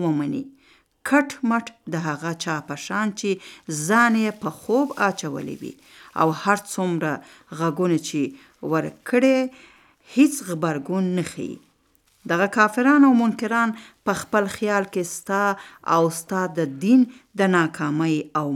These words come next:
ماتې منتظر دي. ته هم په ضدي کافرانو د حق دین د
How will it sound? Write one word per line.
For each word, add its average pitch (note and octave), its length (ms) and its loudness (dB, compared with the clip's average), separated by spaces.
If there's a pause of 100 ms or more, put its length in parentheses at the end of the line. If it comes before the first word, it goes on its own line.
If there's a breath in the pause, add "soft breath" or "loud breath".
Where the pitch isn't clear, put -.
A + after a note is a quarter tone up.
ماتې D#3 440 -4 (200)
منتظر D3+ 520 -4 (120)
دي. D3+ 100 -4 (640)
ته G3 80 -2 (120)
هم F3+ 140 2 (360 loud breath)
په A3 40 2 (100)
ضدي A3 360 2
کافرانو F3+ 580 -2 (120)
د - 20 0 (140)
حق F#3+ 240 -4 (320)
دین A#3+ 180 6 (400 loud breath)
د - 0 -